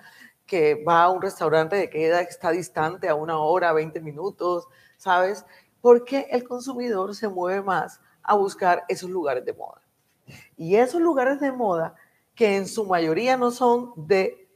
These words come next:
jefes de cocina, de cocineros, de, de chef que montan su restaurante, sino de grupos de empresarios gastronómicos que no tienen la fortaleza de la cocina, entonces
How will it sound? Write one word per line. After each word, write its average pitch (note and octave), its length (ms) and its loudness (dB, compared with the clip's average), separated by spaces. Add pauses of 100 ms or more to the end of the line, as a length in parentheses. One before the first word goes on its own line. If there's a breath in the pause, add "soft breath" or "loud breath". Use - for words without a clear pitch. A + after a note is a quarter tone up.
(320)
jefes G#3+ 360 -2
de A3+ 80 6
cocina, G3 480 -2
de E3 100 2
cocineros, F3+ 640 -4
de, D3+ 220 -2 (300 loud breath)
de E3 100 -4
chef G3+ 480 6
que E3 260 -8 (200 soft breath)
montan G3 400 0
su G#3+ 100 -4
restaurante, G3+ 720 -4 (420 soft breath)
sino F#3 500 -2
de F#3 240 2
grupos A3 540 0
de F3+ 80 -2
empresarios F3 760 -2
gastronómicos G3+ 920 -6 (520 soft breath)
que A#3 520 2 (200)
no A3 320 2
tienen C4+ 480 0
la A#3 120 4
fortaleza E3+ 640 -2
de A3+ 80 2
la G#3+ 120 2
cocina, E3+ 520 -6
entonces F3+ 560 -8